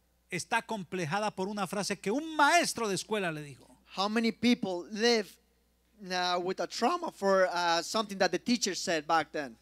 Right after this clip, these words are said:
Speaker 1: Es que uno veía a los maestros de la escuela como si fueran Dios.
Speaker 2: Because
Speaker 1: Una
Speaker 2: you
Speaker 1: cosa
Speaker 2: saw the
Speaker 1: tremenda.
Speaker 2: teachers at school like if they were
Speaker 1: Yo,
Speaker 2: gods.
Speaker 1: yo recuerdo, yo tenía, yo tuve dos maestros que me marcaron a mí, no, en la escuela.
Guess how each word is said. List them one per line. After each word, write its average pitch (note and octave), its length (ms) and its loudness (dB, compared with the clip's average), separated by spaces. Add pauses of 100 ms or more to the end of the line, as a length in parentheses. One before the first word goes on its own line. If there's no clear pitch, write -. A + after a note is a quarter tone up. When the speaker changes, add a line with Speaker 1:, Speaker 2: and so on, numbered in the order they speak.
(100)
Speaker 1:
Es C#3+ 140 -10
que G3+ 80 -16
uno G#3 160 -10
veía D#3+ 240 -8
a G3 60 -10
los E3+ 120 -8
maestros C#3 400 -12
de D#3 80 -12
la C3+ 60 -12
escuela D3 300 -12
como C#3+ 160 -12
si G#2+ 60 -10
fueran C#3 260 -10
Dios. - 480 -14 (220)
Speaker 2:
Because E3 240 -10
Speaker 1:
Una E3+ 60 -6
Speaker 2:
you E3 60 -6
Speaker 1:
cosa F#3 100 -2
Speaker 2:
saw G#3 180 4
the F#3+ 100 -2
Speaker 1:
tremenda. A3+ 280 -2
Speaker 2:
teachers G#3 180 -4
at - 100 -14
school G#3+ 300 -2
like F3+ 220 -4
if D#3+ 80 -10
they F3 160 2
were F3 160 4
Speaker 1:
Yo, D3+ 60 -18
Speaker 2:
gods. - 640 0
Speaker 1:
yo D#3+ 80 -2
recuerdo, G#3 340 -2
yo G3+ 120 -2
tenía, G3 380 -8
yo F3 160 -6
tuve F#3 200 -6
dos E3+ 140 -8
maestros E3+ 460 -6
que D3 100 -10
me C3 80 -10
marcaron A#2+ 480 -10
a G#2 60 -16
mí, G#2+ 120 -16
no, G2+ 120 -18 (200)
en G2+ 80 -20
la G2+ 160 -20
escuela. G2 460 -18